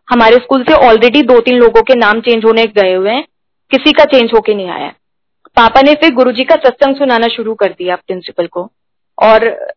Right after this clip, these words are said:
सारा बताने लगे कि "गुरुजी हमारे भगवान हैं, उन्होंने नेम चेंज किया है तो नाम चेंज होके आएगा, आप बस आगे से फॉरवर्ड कर दीजिए यहाँ से स्कूल से।" तो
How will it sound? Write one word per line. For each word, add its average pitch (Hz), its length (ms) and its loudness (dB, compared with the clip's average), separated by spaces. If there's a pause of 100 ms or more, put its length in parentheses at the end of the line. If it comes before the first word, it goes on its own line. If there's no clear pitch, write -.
(100)
सारा 233 260 2
बताने 233 360 2
लगे 226 220 2
कि 277 120 -2
"गुरुजी 226 340 0
हमारे 240 400 2
भगवान 208 440 0
हैं, 269 220 0
उन्होंने 233 420 -4
नेम 220 260 -6
चेंज 233 280 -2
किया 240 200 0
है 277 60 0
तो 285 100 -2
नाम 226 280 -2
चेंज 269 240 -8 (120)
होके 233 260 0
आएगा, 220 280 2
आप 240 380 0
बस 277 140 2
आगे 233 200 0
से 330 140 -6
फॉरवर्ड 240 420 0
कर 240 140 -2
दीजिए 190 300 -10
यहाँ 185 200 -12
से 196 140 -12
स्कूल 190 340 -16
से।" 190 100 -10 (1040)
तो 247 320 2